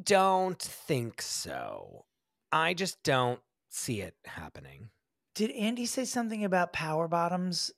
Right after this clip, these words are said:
Speaker 2: on the thing?
Speaker 1: He
Speaker 2: He
Speaker 1: might
Speaker 2: said
Speaker 1: have. I
Speaker 2: something,
Speaker 1: only, I
Speaker 2: "Party,
Speaker 1: couldn't,
Speaker 2: pass
Speaker 1: again,
Speaker 2: around party bottoms." That's what he said.
Speaker 1: I watched, he
Speaker 2: Just
Speaker 1: said that on C N N?
Speaker 2: Well, just, he was trying to make a joke, and he said, "I,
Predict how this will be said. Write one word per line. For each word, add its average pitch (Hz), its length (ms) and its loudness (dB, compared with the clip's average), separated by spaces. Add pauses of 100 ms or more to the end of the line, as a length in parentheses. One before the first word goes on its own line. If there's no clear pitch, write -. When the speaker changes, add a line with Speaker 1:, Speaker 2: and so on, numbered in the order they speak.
(320)
Speaker 2:
on 170 240 2
the 175 180 2 (160)
thing? 175 240 0
Speaker 1:
He 165 120 6
Speaker 2:
He 170 40 8
Speaker 1:
might 143 120 10
Speaker 2:
said 127 40 10
Speaker 1:
have. 135 140 8
I 160 140 10
Speaker 2:
something, - 20 10
Speaker 1:
only, 180 220 8 (100)
I 160 80 12
Speaker 2:
"Party, 156 120 6
Speaker 1:
couldn't, 185 260 10
Speaker 2:
pass 180 260 6
Speaker 1:
again, 202 80 10
Speaker 2:
around 190 220 10
party 170 320 8
bottoms." 120 440 4
That's 139 240 -2
what 127 100 -8
he 101 80 -10
said. 95 380 -8 (220)
Speaker 1:
I 175 640 2 (580)
watched, 151 640 2
he - 180 -6
Speaker 2:
Just - 140 -2
Speaker 1:
said 101 220 -2
that 131 320 0
on 113 140 -2
C 120 240 -2
N 113 160 -2
N? 110 400 -6
Speaker 2:
Well, 330 200 8
just, 330 280 0
he 294 100 2
was 269 100 2
trying 285 220 2
to 269 80 4
make 254 160 0
a 208 60 -2
joke, 180 420 8
and 175 120 2
he 175 60 2
said, 202 380 -4
"I, 226 160 -4